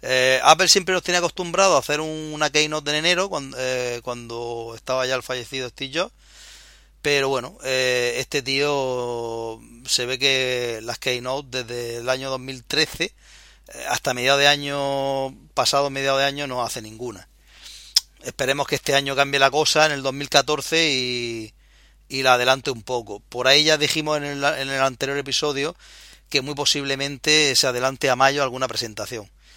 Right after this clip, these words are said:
Pero bueno, tampoco, eh, vamos a hablar más de este tema.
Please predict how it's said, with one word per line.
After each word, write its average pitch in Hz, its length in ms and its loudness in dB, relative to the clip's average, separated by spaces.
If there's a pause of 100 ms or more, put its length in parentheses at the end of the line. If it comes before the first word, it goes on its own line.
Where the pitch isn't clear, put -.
(280)
Pero 127 140 -2
bueno, 120 120 -4
tampoco, 117 800 -2 (880)
eh, 131 80 -4
vamos 123 220 0
a - 20 2
hablar 117 160 0
más 117 160 -6
de 110 60 -10
este 110 160 -8
tema. 101 260 -8